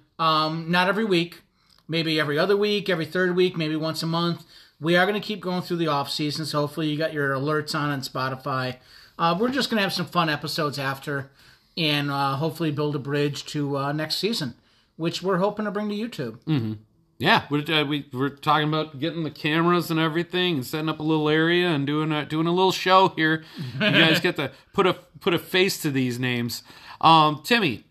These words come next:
Speaker 2: before we go, anything really best bet that we're throwing out there. Last, last time, get anything in that you wanted to get in.
Speaker 1: No, I, I snuck mine in before, uh,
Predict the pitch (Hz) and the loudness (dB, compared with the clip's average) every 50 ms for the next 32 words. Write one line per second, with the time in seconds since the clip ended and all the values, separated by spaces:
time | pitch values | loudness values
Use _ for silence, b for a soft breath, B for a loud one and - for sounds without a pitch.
0 | _ _ _ _ _ _ _ _ _ _ _ - 147 - 208 208 208 196 160 151 | _ _ _ _ _ _ _ _ _ _ _ -8 0 4 4 4 6 6 4 4
1 | 127 113 - - _ _ _ _ _ _ _ - 170 175 185 190 170 - 175 160 | 2 2 -2 -8 _ _ _ _ _ _ _ -2 0 0 0 0 -2 -4 -4 -4
2 | 160 156 147 147 139 135 131 117 - - 135 131 - - - 143 127 123 - 131 | -4 -2 -2 -2 -2 -2 -4 -4 -2 -2 -2 -2 -4 -4 -4 -2 -2 -2 -4 -6
3 | 120 117 113 - 135 131 120 117 110 107 107 104 101 - - 110 104 104 104 101 | -8 -10 -8 -6 -4 -4 -4 -4 -4 -6 -6 -8 -8 -8 -8 -8 -8 -8 -8 -10
4 | - _ - 120 135 131 135 135 - - - _ - 151 165 175 180 180 - - | -12 _ -4 0 0 2 2 0 -2 -6 -12 _ -2 0 2 2 2 0 0 0
5 | 185 160 151 151 147 127 139 156 147 147 143 139 143 131 - 139 131 127 127 123 | 0 0 0 0 -2 -2 -2 0 0 2 0 0 -2 -6 -6 -8 -8 -6 -8 -8
6 | 117 117 113 107 107 104 107 101 98 90 92 87 92 80 76 69 65 - _ - | -8 -8 -8 -8 -8 -8 -8 -8 -10 -12 -12 -14 -14 -14 -16 -20 -20 -20 _ -4
7 | 175 180 196 202 202 208 214 226 226 233 226 220 - 214 214 185 - 180 180 165 | -2 0 2 2 4 4 4 4 4 4 2 2 0 0 -2 -2 -2 0 0 0
8 | 156 160 160 156 156 151 151 147 147 - 156 151 147 139 135 135 135 131 127 127 | 0 0 -2 -2 -4 -4 -6 -6 -6 -8 -6 -4 -4 -4 -2 -2 -4 -4 -4 -6
9 | 127 | -8